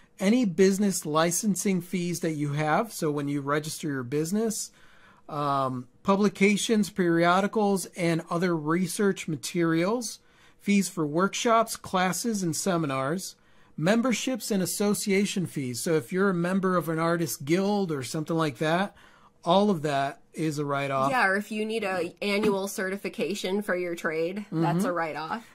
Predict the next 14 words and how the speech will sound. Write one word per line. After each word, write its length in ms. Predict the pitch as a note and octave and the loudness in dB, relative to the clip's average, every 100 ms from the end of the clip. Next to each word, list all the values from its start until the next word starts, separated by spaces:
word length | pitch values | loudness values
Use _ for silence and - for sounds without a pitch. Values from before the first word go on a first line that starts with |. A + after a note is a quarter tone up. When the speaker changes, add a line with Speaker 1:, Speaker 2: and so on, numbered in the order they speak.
| - | -4
Speaker 1:
Galleries 640 | C#3+ D3+ F#3+ G#3+ A3+ A3 G3+ | 2 4 4 2 0 0 0
and 120 | E3+ | -2
show 300 | - F3 F3 | 0 2 2
fees, 680 | - E3 F3+ A#3+ A#3+ - - _ - - - | 0 0 0 -2 -4 -8 -12 _ -20 -20 -20
shipping 500 | - - A3 C4+ B3+ | -10 2 4 4 2
and 160 | G#3+ F3 | 2 2
mailing 440 | F3 F#3+ A3+ A#3 A#3 | 2 2 4 2 0
of 180 | D#3+ C#3+ - | -4 -6 0
art 420 | E3+ G3 G#3+ - - | 2 2 0 -6 -6
or 140 | D3+ D#3 | -2 -2
purchased 640 | - - G3+ B3 A3 - | -2 -2 -2 -2 -4 0
items, 680 | D#3 D3 D#3 A#3 B3 - - _ _ _ _ - - | 0 2 0 -2 -4 -8 -14 _ _ _ _ -18 0
uh, 260 | D#3 D3+ D3 | 4 4 4
repairs 800 | D#3+ - F3+ F#3+ A3+ B3 G#3 | 0 0 0 2 2 0 -4